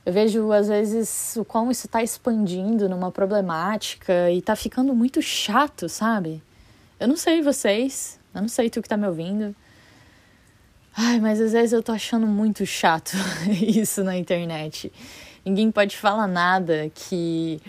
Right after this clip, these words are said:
é, "Ah, mas e a realidade do fulano lá, não sei do quê, não sei", quando claramente aquilo ali não se aplica à realidade do fulano, sabe?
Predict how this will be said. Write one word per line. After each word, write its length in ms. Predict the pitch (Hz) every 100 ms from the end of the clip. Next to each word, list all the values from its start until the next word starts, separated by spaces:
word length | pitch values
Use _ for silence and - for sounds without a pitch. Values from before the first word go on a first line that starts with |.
| - - - - - _ _ _ _ -
é, 680 | 170 170 170 160 151 151 - - _ _ _ _ _ -
"Ah, 360 | 226 294 285 254
mas 220 | 277 302
e 60 | 359
a 60 |
realidade 720 | 320 349 320 226 302 392 349
do 100 | 311
fulano 680 | 311 - 302 294 349 392 339
lá, 280 | 302 339 403
não 140 | 349 330
sei 220 | - 349
do 120 | 294
quê, 300 | - - 381
não 120 | 320
sei", 160 | - 349 _ -
quando 260 | - 403 370
claramente 840 | - 349 403 359 254 285 349 -
aquilo 280 | 233 - 277
ali 220 | 240 220
não 240 | 262 214 269
se 120 | -
aplica 380 | 208 226 269 226
à 40 |
realidade 600 | 196 240 208 185 226 208
do 120 | 185 240
fulano, 680 | 208 202 202 247 185 151 - - - - - _ _ -
sabe? 340 | 240 220 165